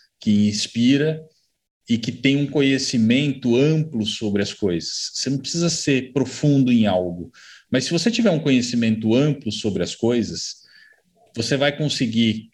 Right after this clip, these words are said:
conforme o negócio vai evoluindo, você vai trazendo gente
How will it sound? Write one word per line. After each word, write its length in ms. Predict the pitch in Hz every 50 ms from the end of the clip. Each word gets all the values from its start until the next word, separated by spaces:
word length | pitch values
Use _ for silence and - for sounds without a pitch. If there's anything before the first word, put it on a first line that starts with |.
| _ _ -
conforme 600 | 120 117 110 - - 127 135 143 143 139 139 127
o 100 | 120 113
negócio 480 | 110 113 107 110 107 107 104 104 - 107
vai 220 | 95 101 104 104
evoluindo, 840 | 101 95 92 95 95 95 95 98 107 123 143 147 131 107 98 87 87
você 300 | 98 104 101 - - 131
vai 420 | 120 117 113 107 110 117 117 120 - - _ _ -
trazendo 640 | 185 175 156 127 123 120 120 117 123 131 143 139 131
gente 640 | 117 117 123 120 123 127 - - - 147 139 -